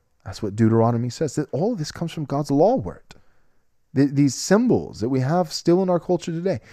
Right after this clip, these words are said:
um, no partiality, blindfold, um, swift proportional justice, sword, equal weights and measures, just scales. Uh, un-, unequal weights and measures the Lord abhors,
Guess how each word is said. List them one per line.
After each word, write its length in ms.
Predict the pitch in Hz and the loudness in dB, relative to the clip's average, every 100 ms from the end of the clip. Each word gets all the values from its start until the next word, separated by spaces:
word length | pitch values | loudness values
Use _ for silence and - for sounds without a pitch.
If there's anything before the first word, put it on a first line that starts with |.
| - _ - | -20 _ -14
um, 220 | 90 76 _ _ _ | -12 -14 _ _ _
no 220 | - 98 117 | -4 -2 -2
partiality, 680 | 139 131 135 127 131 - - | -4 -4 -2 -4 -4 -10 -16
blindfold, 680 | 98 90 95 95 - - _ - _ _ _ - | -6 -2 0 -2 -10 -20 _ -20 _ _ _ -12
um, 200 | 85 - | -12 -12
swift 680 | - - - 113 151 - - _ | -16 -16 -2 -2 -2 -6 -20 _
proportional 640 | - - - 117 - 120 117 | -10 -8 -2 -4 -2 -8 -6
justice, 720 | 104 120 - - - - - _ _ | -6 -6 -8 -14 -14 -18 -18 _ _
sword, 600 | - - 98 80 _ - _ _ _ _ _ | -18 -4 -4 -4 _ -20 _ _ _ _ _
equal 400 | 135 143 - 139 | -2 0 0 0
weights 380 | 107 113 - - - | 0 -4 -6 -12 -8
and 180 | 95 90 | -6 -4
measures, 600 | 92 - - _ - _ _ - | -6 -8 -18 _ -20 _ _ -14
just 500 | 98 123 147 - - _ | -2 -2 -2 -10 -20 _
scales. 840 | - - - 110 87 - _ - _ _ _ _ _ _ _ _ | -14 -14 -4 -4 -4 -10 _ -20 _ _ _ _ _ _ _ _
Uh, 120 | 90 - - | -14 -8 0
un-, 380 | 131 156 143 - | 2 2 -4 -6
unequal 520 | 110 139 151 151 - 127 | -2 -2 -2 -4 -2 -2
weights 220 | 123 - | -2 -4
and 80 | 110 | -2
measures 360 | 113 101 87 | -2 -4 -6
the 100 | 107 | -4
Lord 340 | 101 107 110 - | -2 -2 -2 -4
abhors, 760 | 90 - - 160 117 _ - | -14 -10 -2 -2 -2 _ -20